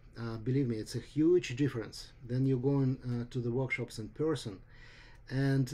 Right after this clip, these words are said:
uh, we can talk and explain you the, uh, idea, and you see, uh, not just by the screen, you see in real what I'm doing with my brush,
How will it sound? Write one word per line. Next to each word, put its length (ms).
uh, 80
we 220
can 280
talk 320
and 100
explain 520
you 120
the, 220
uh, 280
idea, 360
and 200
you 200
see, 680
uh, 220
not 300
just 340
by 260
the 100
screen, 600
you 120
see 280
in 160
real 300
what 260
I'm 160
doing 280
with 120
my 160
brush, 380